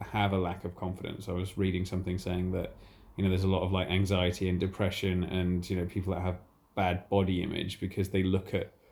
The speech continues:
other people and then compare themselves to other people or other people that do stuff that they do. You know, like, "I could be really good at this, but then there's this person here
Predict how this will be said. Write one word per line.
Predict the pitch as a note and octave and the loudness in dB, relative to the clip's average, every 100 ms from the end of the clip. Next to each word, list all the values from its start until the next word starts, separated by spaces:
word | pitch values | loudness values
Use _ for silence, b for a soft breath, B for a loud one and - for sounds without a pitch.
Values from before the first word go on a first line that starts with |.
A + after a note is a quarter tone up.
| b b b b _ | b b b b _
other | A#2 G2+ | 4 4
people | F#2+ A2 G#2 G#2 F#2+ | 6 4 4 4 2
and | F#2 | 4
then | F#2 | 2
compare | G2 G2 G#2+ G2 | 2 -2 2 4
themselves | F#2+ F#2+ F#2+ F2+ F2 | 4 2 0 -2 -2
to | - | -2
other | G#2+ F#2+ | 0 0
people | F#2+ G2+ G2 F2+ E2+ E2+ | 0 0 0 0 -2 0
or | F#2 F2+ F2 E2+ | 0 2 2 2
other | G2 F#2 | 0 2
people | G2 F#2+ | 0 0
that | F#2 E2+ | -2 0
do | G2 | 0
stuff | F#2 - G2 | 0 0 -2
that | G#2 F#2+ | -2 2
they | G2+ G2+ | 4 4
do. | F2 | 2
You | E2 F2 | -2 -2
know, | F2+ | -2
like, | F#2 F2+ | -4 -4
"I | |
could | G2 - F#2+ | -4 -4 -2
be | F#2+ | 0
really | F2+ F2+ | 2 2
good | F2 G2 | 2 0
at | F2+ | 0
this, | F#2 - | -4 -4
but | - F#2 | -8 0
then | G2 | 4
there's | G2 | 4
this | F#2+ G2 | 4 0
person | - F#2+ F#2 F2+ | 0 -2 0 2
here | G2 F#2 | 4 2